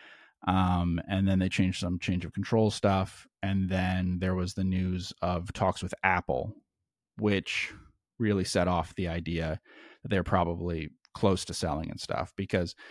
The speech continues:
then, you know, something like, so it was the, I, the report there was that Apple and Paramount were considering bundling, but that's a prelude to, like, are we gonna buy the whole company or something, right? 'Cause then you'd have to show, you know, they call it opening the kimono, right? They'd have to show their private data on that stuff to them and vice versa. They'd get an idea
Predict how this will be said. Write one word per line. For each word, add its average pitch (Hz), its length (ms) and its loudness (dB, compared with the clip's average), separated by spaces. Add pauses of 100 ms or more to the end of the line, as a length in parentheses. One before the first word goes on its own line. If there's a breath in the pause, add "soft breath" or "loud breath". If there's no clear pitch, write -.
(340 loud breath)
then, 113 340 8
you 127 80 4
know, 110 100 6
something 110 240 4
like, 95 220 -2
so 120 260 8
it 113 40 8
was 117 160 6
the, 127 160 8
I, 117 100 12 (140)
the 123 100 8
report 120 360 8
there 107 120 6
was 104 120 2
that 101 140 4
Apple 95 300 4
and 95 80 2
Paramount 92 320 2
were 87 60 0
considering 101 380 -2
bundling, 92 580 4
but 120 240 8
that's 135 240 10
a 131 40 8
prelude 101 600 4
to, 98 240 -2
like, 90 280 -2
are 98 120 6
we 92 80 0
gonna 82 180 0
buy 82 160 2
the 71 80 0
whole 87 140 -2
company - 440 -4
or 85 60 -10
something, - 320 -8
right? 82 240 -4
'Cause - 140 -6
then 101 180 0
you'd 95 140 -2
have 87 220 -2
to 92 60 -2
show, 90 460 -2 (560)
you - 80 -6
know, 85 100 -4
they 85 80 -4
call 98 160 2
it 87 100 2
opening 98 300 0
the 85 80 -4
kimono, 67 380 -6
right? 82 220 0
They'd 95 140 -2
have 98 180 0
to 92 80 -4
show 90 260 0
their 87 160 -2
private 90 460 0
data 90 240 -4
on 85 140 -4
that 80 180 -4
stuff - 300 -4
to 104 180 -2
them 90 240 -2
and 85 100 -2
vice 80 220 -4
versa. 104 340 2
They'd 92 260 -4
get 87 160 -6
an 82 120 -8
idea 95 580 -2